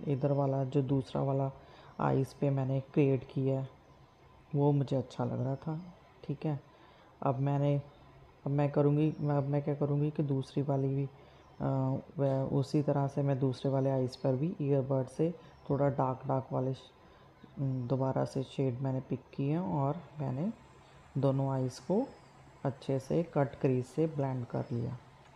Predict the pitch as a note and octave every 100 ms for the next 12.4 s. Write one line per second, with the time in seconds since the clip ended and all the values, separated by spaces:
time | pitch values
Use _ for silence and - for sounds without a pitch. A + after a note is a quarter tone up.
0 | - - - - - - - - - -
1 | - - C3+ C#3+ C#3+ C#3 D3 C#3+ C#3+ D3
2 | C#3+ C#3+ C3+ C#3+ C#3+ - D#3 - D3 C#3
3 | - D3 C3+ B2+ B2+ C3+ C3+ C3 C3 -
4 | - - - - - - - - C3+ C3
5 | B2+ B2+ - - - - - - - -
6 | D3 D3+ D3+ D3 D3+ D3+ D3 D3 - -
7 | - D3 D3 D3 C#3+ - C#3+ C#3 C3+ C#3+
8 | B2+ C3 C3 B2+ - - - - - C#3
9 | B2+ D3+ C#3+ C#3 C#3+ C#3+ D3 D3 C3+ C#3
10 | C#3 D#3+ C#3+ C#3 C#3 D#3 C#3+ C3+ B2 A#2+
11 | B2 - B2+ - C3+ C3 B2+ B2+ - B2
12 | B2+ B2 E3